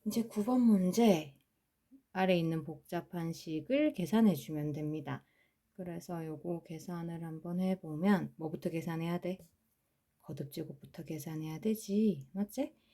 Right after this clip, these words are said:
그럼 마이너스 사분의 일은 좀 놔두고 <clears throat> 야 계산을 하면 마이너스 이분의 일이 몇 번 있는 거야? 곱하기 마이너스 이분의 일, 세 번 있는 거잖아. 마이너스 이분의 일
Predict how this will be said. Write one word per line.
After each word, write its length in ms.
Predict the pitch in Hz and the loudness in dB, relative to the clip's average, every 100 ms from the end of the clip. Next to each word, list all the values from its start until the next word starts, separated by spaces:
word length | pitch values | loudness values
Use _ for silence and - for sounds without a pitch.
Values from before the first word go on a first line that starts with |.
| _ _ | _ _
그럼 280 | 185 185 175 | -4 0 0
마이너스 640 | 160 160 160 180 202 208 | -2 -4 -2 0 0 -2
사분의 600 | 202 170 160 - 190 185 - | -10 -8 -10 -4 0 0 0
일은 320 | 185 190 196 | 0 4 2
좀 180 | 190 180 | 2 -2
놔두고 840 | 156 143 - 196 - 147 220 262 - - | -2 -6 -6 -4 0 6 6 6 0 12
<clears throat> 1600 | 311 262 170 - - _ _ _ _ _ - - - - - _ | 12 12 12 6 -14 _ _ _ _ _ -20 -20 -20 -20 -20 _
야 220 | 180 185 - | 4 4 6
계산을 480 | 175 208 202 196 | 6 8 8 10
하면 540 | 202 196 170 170 254 269 _ _ _ _ - | 10 8 8 8 8 6 _ _ _ _ -12
마이너스 600 | 165 160 165 202 214 165 | -6 -2 4 4 4 -2
이분의 380 | 160 170 202 180 | -6 2 4 4
일이 120 | 185 | 2
몇 180 | 151 143 | 0 -2
번 140 | 156 | -2
있는 220 | 151 151 | -2 -2
거야? 220 | 160 - - | -4 -6 -10
곱하기 600 | - - 160 165 214 262 | -20 -18 -14 -10 -2 0
마이너스 640 | 277 - - - 170 - | 0 -2 -4 -6 -8 -12
이분의 420 | 156 156 170 165 160 | -12 -10 -6 -4 -4
일, 60 | |
세 200 | - 262 | -4 2
번 160 | 262 254 | 6 8
있는 220 | 156 - | 6 2
거잖아. 280 | - - - _ _ _ _ _ | -6 -10 -18 _ _ _ _ _
마이너스 580 | - 160 160 175 - - | -12 -8 -4 -4 -6 -10
이분의 500 | 170 156 180 175 170 - | -10 -8 -2 -2 -2 -2
일 500 | 190 170 160 170 | 0 0 -2 -8